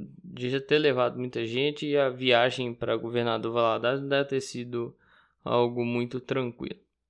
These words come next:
Mas vamos lá. Tem as preocupações, né? Não é um jogo fácil, é estreia de Copa do Brasil.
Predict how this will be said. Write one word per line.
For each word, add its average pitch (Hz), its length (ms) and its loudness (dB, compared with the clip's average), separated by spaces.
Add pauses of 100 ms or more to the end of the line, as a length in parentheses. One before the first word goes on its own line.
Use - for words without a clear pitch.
(460)
Mas 139 200 -4
vamos 165 320 2
lá. - 260 -2 (760)
Tem 156 140 2
as 160 140 2
preocupações, 151 840 0
né? 147 160 -8 (800)
Não 139 140 4
é 156 60 10
um 160 120 8
jogo 143 280 2
fácil, 135 480 4
é - 20 2
estreia 123 340 2
de 123 80 -8
Copa 117 300 -2
do 117 80 -8
Brasil. 117 580 0